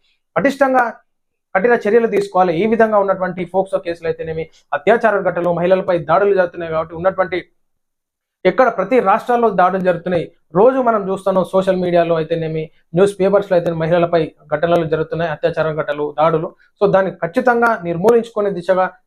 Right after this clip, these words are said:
చట్టాల-, చట్టాలను పటిష్టం చేసుకొని ప్రతి వారిపైన చర్యలు, కఠిన చర్యలు తీసుకోవాలని చెప్పేసి కోరుతా ఉన్నాం. So, ఈనాడు, ఆ, కాంగ్రెస్ పార్టీ సెంట్రల్లో రూలింగ్లో ఉన్నప్పుడు అప్పుడు కూడా జరిగింది రాహుల్ గాంధీ గారు. So, అది కూడా మనం తెలుసుకోవాల్సినటువంటి విశేషం. So, ఈనాడు మూడు టర్ములు బీజేపీ రూలింగ్లో ఉన్నది. So,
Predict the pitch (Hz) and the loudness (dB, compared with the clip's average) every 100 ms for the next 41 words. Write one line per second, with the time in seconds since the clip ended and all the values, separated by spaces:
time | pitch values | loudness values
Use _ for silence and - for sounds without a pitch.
0 | - 165 220 214 - - - 220 233 196 | -4 2 4 2 -2 -6 0 2 2 -2
1 | - 170 196 202 190 180 - 175 180 170 | -4 -4 -2 -2 0 -2 -2 -2 -2 -8
2 | _ _ 180 175 277 247 254 247 226 - | _ _ -2 2 4 4 2 0 -2 0
3 | 202 220 196 185 185 202 226 202 185 - | 2 2 0 -2 -2 2 2 0 -4 -4
4 | 185 170 165 170 170 147 - _ - 185 | -2 -2 -4 -6 -8 -12 -14 _ -2 0
5 | 190 185 214 202 214 196 208 240 240 - | 2 2 0 0 2 4 2 0 -4 -8
6 | - 160 151 - 214 247 247 226 214 220 | -4 -2 -2 0 2 2 2 0 0 0
7 | 220 - 196 202 214 214 202 175 196 208 | -4 -6 -2 2 4 2 0 0 2 4
8 | 202 196 185 190 185 - 226 226 202 190 | 4 2 0 -2 -2 0 2 4 4 2
9 | 180 160 156 180 180 180 175 185 185 156 | 0 -2 0 0 0 -2 -2 -2 -2 0
10 | 180 220 208 190 170 165 - 170 180 165 | 2 2 0 -4 -8 -12 -6 -6 -6 -8
11 | 165 170 170 175 202 - _ _ 214 208 | -6 -6 -6 -4 -6 -6 _ _ 2 2
12 | 196 220 202 185 214 196 190 233 208 190 | 2 0 0 0 0 2 0 0 -2 0
13 | 214 226 202 190 190 180 175 196 202 190 | 0 0 0 -2 -2 -2 -4 -4 -4 -6